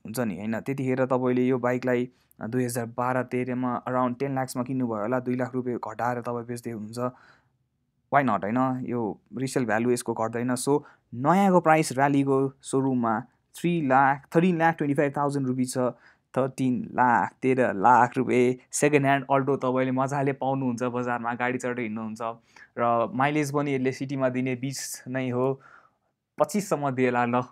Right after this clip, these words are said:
तपाईँले मिलाएर चलाउनु भयो भने। Otherwise अल्टो गाडी जस्तै जस्तै हो, तर यसको एडभेन्चर मोटो बाइकको के भन्ने तपाईँहरूलाई। So यसको कस्ट कति आउँछ त पाल्दाखेरि भन्दाखेरि, अब पहिला यो,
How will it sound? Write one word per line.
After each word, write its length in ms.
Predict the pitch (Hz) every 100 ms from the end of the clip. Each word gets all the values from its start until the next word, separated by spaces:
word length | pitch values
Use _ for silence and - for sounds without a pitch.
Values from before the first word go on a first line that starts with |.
| _
तपाईँले 280 | - 117 120
मिलाएर 260 | 123 123 117
चलाउनु 340 | 117 113 117
भयो 300 | 113 123 120 _ _ _ _ _ _ _ 92
भने। 440 | 92 120 120 143 151 - _ -
Otherwise 720 | 120 131 127 120 131 127 - _ _ - _ 135
अल्टो 220 | 143 143
गाडी 280 | 131 135 131 127 _ _ -
जस्तै 320 | 139 131 -
जस्तै 280 | 123 123 -
हो, 100 | 117
तर 340 | 113 117 113 - -
यसको 260 | 131 - 139
एडभेन्चर 460 | 127 117 123 120 120
मोटो 160 | 117 117
बाइकको 360 | 117 117 117 117
के 140 | 143
भन्ने 260 | 120 101 104
तपाईँहरूलाई। 480 | 101 92 82 95 - _ - - -
So 80 |
यसको 180 | 170 175 156
कस्ट 240 | 185 -
कति 180 | 202 196
आउँछ 200 | 156 135
त 100 | 131 123
पाल्दाखेरि 440 | 131 131 120 135 120
भन्दाखेरि, 400 | 95 120 139 139
अब 240 | 185 196
पहिला 240 | 208 208
यो, 320 | 202 196 190